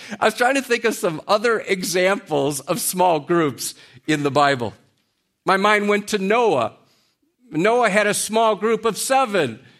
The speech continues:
They met in very cramped and smelly quarters <laughs> for a short period of time. Daniel and his three friends,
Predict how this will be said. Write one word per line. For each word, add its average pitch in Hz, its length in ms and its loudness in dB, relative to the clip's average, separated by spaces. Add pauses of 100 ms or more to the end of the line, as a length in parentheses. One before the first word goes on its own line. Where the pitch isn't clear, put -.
(540)
They 220 260 2
met 220 420 2
in 202 240 2
very 226 360 2
cramped 233 680 -2
and 208 220 -2
smelly 226 640 0
quarters 190 720 0 (580)
<laughs> - 640 -20
for 240 240 2
a 226 80 4
short 240 380 0
period 180 260 0
of 135 120 -2
time. 131 320 0 (1700)
Daniel 139 760 -2 (1200)
and 160 140 0
his 143 240 -4
three 160 220 -2
friends, 180 720 -4